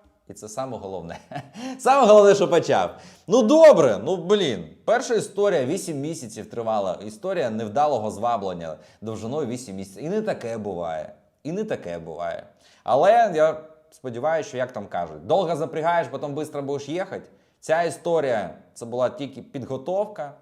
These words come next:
а тепер в повноцінний, швидкий наступ підеш з наступними дівчатами. Успіхів тобі! За три тижні були побачення з трьома дівчатами. О, молодчага.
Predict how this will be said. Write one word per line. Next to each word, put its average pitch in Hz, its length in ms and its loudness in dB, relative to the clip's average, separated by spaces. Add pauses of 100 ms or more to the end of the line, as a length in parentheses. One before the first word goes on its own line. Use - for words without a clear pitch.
а 113 120 -6
тепер 175 460 -6
в 175 100 -16
повноцінний, 131 1120 -6 (600)
швидкий 147 1080 -6 (220)
наступ 120 640 -6
підеш 127 420 -8
з - 60 -20
наступними 90 500 -14
дівчатами. 76 580 -18
Успіхів - 460 -14
тобі! 73 180 -20 (180)
За 175 140 0
три 262 180 -2
тижні 147 380 -2
були 147 280 -2
побачення 165 540 -4
з - 80 -12
трьома 127 360 -6
дівчатами. 87 720 -10 (100)
О, 214 200 2 (520)
молодчага. 95 600 -12